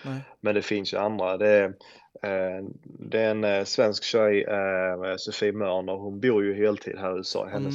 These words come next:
Speaker 1: Mm.
Speaker 2: mamma är ju Antonia Axén Jonsson.
Speaker 1: Mm, just det.
Speaker 2: Ehm, och hon bor, hon, eh, hon rider duktigt. Hon tävlar i amatördivisionen. Det är ju,
Speaker 1: Mm.
Speaker 2: vill säga då att man tävlar,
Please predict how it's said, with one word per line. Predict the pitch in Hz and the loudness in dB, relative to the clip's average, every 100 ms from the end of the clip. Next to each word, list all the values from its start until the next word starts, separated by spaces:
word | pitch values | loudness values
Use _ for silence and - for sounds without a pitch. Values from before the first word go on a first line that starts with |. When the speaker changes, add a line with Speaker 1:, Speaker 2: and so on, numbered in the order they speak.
| 165 | -6
Speaker 1:
Mm. | |
Speaker 2:
mamma | 104 104 101 | -6 -6 -4
är | |
ju | 95 95 | -2 -4
Antonia | 95 98 - 104 98 98 | -6 -8 -4 -2 -2 -2
Axén | 101 101 104 | -2 -4 -8
Jonsson. | 104 139 131 113 | -6 -6 -6 -8
Speaker 1:
Mm, | - - - | -12 -20 -16
just | 151 - | -14 -14
det. | 87 - - - | -18 -20 -8 -4
Speaker 2:
Ehm, | 101 92 95 104 | -2 -4 -6 -6
och | |
hon | 101 101 | -4 -2
bor, | 120 101 | 2 2
hon, | 92 104 117 127 | 0 -6 -8 -6
eh, | 131 131 | -4 -4
hon | - 143 143 | -2 -2 2
rider | 147 107 | 4 4
duktigt. | 113 117 - | 2 -4 -6
Hon | 104 110 | -4 -4
tävlar | 107 113 120 113 101 101 | -2 2 2 2 2 2
i | 101 101 | 2 2
amatördivisionen. | - 101 95 107 104 101 95 92 92 90 90 92 - | 0 -2 -2 2 2 2 -2 -6 -6 -6 -8 -12 -10
Det | - | -2
är | 101 | -2
ju, | 98 | -2
Speaker 1:
Mm. | 170 | -4
Speaker 2:
vill | 104 98 | -4 -2
säga | - 98 | 0 0
då | 95 | 0
att | 92 | -4
man | 92 92 _ - - - _ - | -6 -8 _ -20 -20 -20 _ -4
tävlar, | 110 104 98 95 92 90 | 2 4 2 2 0 0